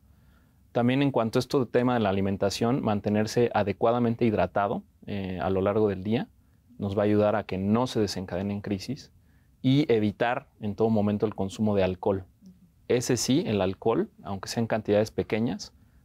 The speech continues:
puede desencadenar crisis en una persona que ya los padece. Em, evitar las drogas, eh, eh,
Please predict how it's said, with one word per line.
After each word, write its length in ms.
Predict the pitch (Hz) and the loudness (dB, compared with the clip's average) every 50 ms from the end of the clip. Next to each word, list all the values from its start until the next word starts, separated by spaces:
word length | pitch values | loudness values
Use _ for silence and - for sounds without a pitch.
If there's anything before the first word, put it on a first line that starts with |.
| _ _ - | _ _ 0
puede 300 | 123 120 120 127 135 120 | 2 2 4 4 4 2
desencadenar 720 | 110 92 - - 98 92 - 95 98 98 98 104 107 104 | 2 0 0 -4 -6 -6 -6 -4 -4 -2 -2 -2 -2 -2
crisis 340 | - 113 107 113 117 123 | -2 -2 -2 0 -2 -2
en 120 | 120 101 98 | -2 -2 -2
una 120 | 101 101 - | -4 -4 -4
persona 380 | - 95 - - 85 98 101 | -4 -6 -6 -6 -8 -8 -8
que 100 | - 87 | -8 -8
ya 100 | - - | -8 -8
los 200 | 90 92 - - | -8 -8 -8 -4
padece. 380 | - 110 110 131 143 - - - _ _ _ _ - - - _ _ - - _ _ _ _ _ _ _ _ - | -2 0 0 0 -2 -4 -10 -12 _ _ _ _ -20 -20 -20 _ _ -20 -20 _ _ _ _ _ _ _ _ -2
Em, 400 | 110 110 110 107 104 104 104 - - | 0 2 2 4 2 2 2 0 0
evitar 400 | 107 107 107 104 - - 120 120 | 2 2 2 2 2 0 0 0
las 180 | 127 120 113 107 | 0 0 0 2
drogas, 600 | 110 117 117 110 113 107 101 - - - - - - | 2 2 2 2 0 0 -2 -4 -8 -10 -12 -12 -8
eh, 560 | 120 104 92 87 90 90 90 87 - - - - | -6 -4 -4 -4 -4 -6 -8 -10 -12 -14 -14 -14
eh, 420 | - 95 - 131 - - - - | -14 -14 -14 -14 -16 -18 -20 -20